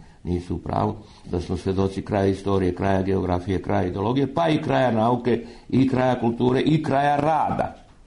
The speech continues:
I svega što je na neki način osobeno, partikularno i autentično.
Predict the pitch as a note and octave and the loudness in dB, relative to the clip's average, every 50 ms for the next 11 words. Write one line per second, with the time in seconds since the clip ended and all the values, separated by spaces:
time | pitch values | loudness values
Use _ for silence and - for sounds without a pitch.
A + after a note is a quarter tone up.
0 | - - - - - - - - - - - - - A2+ B2 B2 - C#3 D3 D#3 | -20 -20 -20 -20 -20 -20 -20 -20 -20 -20 -20 -8 -2 0 0 2 2 2 2 2
1 | E3 F3+ E3+ - - C#3+ C#3 C3+ C3+ C#3 C3+ C3 B2+ B2+ B2+ B2+ - B2 A2+ A2+ | 2 0 0 0 0 2 2 4 2 2 2 2 2 2 2 0 0 2 2 2
2 | A2+ - C3 B2+ A#2 A#2+ A#2 A2 G2 - G#2 G#2+ G#2+ - A2 - - G#2+ G#2+ G#2 | 2 2 0 0 2 4 2 2 2 2 0 -2 -2 -2 -6 -6 -4 0 0 2
3 | G#2 A2 G#2+ G2+ G2 - - - - - - F2 G#2 A2 G#2+ G#2+ - A2 G2+ F#2 | 2 2 2 0 0 -2 -8 -18 -18 -8 -2 0 0 2 2 2 2 2 2 0
4 | - - - - - - | 0 -2 -6 -6 -8 -12